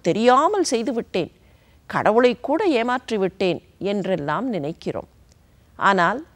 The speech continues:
நாம் எதை செய்தாலும், எதை சொன்னாலும், எந்தபடியாக நடந்து கொண்டாலும் அவற்றையெல்லாம் அந்த தெய்வம் பார்த்து கொண்டே இருக்கிறது என்பதை உணர்த்துவதற்காகத்தான் உபனிஷதங்கள் அந்த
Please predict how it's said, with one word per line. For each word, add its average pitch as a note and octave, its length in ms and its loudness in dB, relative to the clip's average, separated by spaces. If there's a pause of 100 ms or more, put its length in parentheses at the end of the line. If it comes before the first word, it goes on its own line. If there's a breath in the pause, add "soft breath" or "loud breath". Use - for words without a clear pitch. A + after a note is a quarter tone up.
(220)
நாம் F#3 160 4 (280)
எதை D4 180 0 (160)
செய்தாலும், E3 640 -2 (500 soft breath)
எதை G#3+ 380 0 (220)
சொன்னாலும், F#3+ 640 -2 (460 soft breath)
எந்தபடியாக A3+ 1120 2
நடந்து B3 380 0
கொண்டாலும் F3 540 0 (420 soft breath)
அவற்றையெல்லாம் F3+ 920 2 (140)
அந்த A3 280 2
தெய்வம் A#3+ 520 0
பார்த்து D#3+ 320 0 (120)
கொண்டே A3 280 0 (220)
இருக்கிறது F#3+ 500 -2 (320)
என்பதை F3+ 340 2 (280)
உணர்த்துவதற்காகத்தான் F#3 1400 -2 (440 soft breath)
உபனிஷதங்கள் F#3+ 880 0 (280)
அந்த G#3+ 200 2